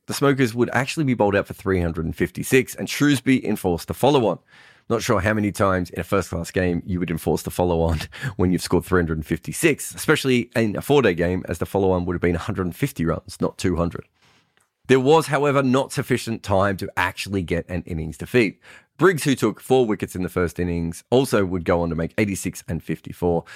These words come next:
and the score read a hundred and thirty-five for four when the last ball was delivered. If Charles Bannerman was thought to be the greatest stonewaller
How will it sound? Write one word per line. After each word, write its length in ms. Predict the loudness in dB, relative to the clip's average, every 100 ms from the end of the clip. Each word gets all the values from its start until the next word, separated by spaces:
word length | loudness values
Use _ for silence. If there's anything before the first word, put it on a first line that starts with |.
| -8
and 80 | -4
the 40 |
score 360 | 0 4 4 4
read 140 | 2
a 40 | 0
hundred 240 | -2 -2
and 120 | -2
thirty-five 460 | 0 0 0 0 -2
for 120 | -4
four 440 | -6 0 2 0 -4 -20 -18 -4
when 240 | -2 0
the 100 | 2
last 360 | 2 0 -2 -2
ball 180 | 0
was 160 | -2 -4
delivered. 460 | 0 2 2 0 -4 _ _ _ _ _ _ -2
If 160 | 0 2
Charles 300 | 2 2 2
Bannerman 420 | 0 2 0 -2
was 140 | -2
thought 200 | -2 -2
to 60 | -2
be 60 | -4
the 100 | -2
greatest 460 | 0 0 0 -4
stonewaller 560 | -2 0 0 2 0